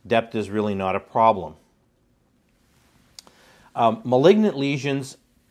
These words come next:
in strain for breast only actually have a very unique characteristic,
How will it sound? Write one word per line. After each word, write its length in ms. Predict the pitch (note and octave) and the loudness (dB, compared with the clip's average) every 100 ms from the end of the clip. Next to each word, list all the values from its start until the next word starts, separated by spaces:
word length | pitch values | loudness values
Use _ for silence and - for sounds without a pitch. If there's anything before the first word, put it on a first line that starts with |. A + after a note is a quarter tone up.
| _ D3 | _ -4
in 220 | A#2+ A#2+ | -4 -4
strain 800 | - - C#3+ D3 C3 B2+ C3 - - | -10 -6 -2 0 0 -2 -6 -14 -8
for 180 | C#3 A2 | -4 -2
breast 460 | A#2 C#3 C#3 - | 4 4 2 -4
only 480 | C#3+ E3 F3+ A#2 A#2+ | -2 0 0 -2 -2
actually 320 | A#2 B2+ C#3+ | -2 -2 -2
have 100 | A#2 | -4
a 60 | G2+ | -2
very 260 | A2 B2+ A#2+ | 2 2 2
unique 360 | A2 A2+ A2+ | -2 -4 -6
characteristic, 800 | B2+ A2+ G#2+ G2+ G2+ G#2 - D#2 | -2 -2 -2 -2 -4 -4 -10 -18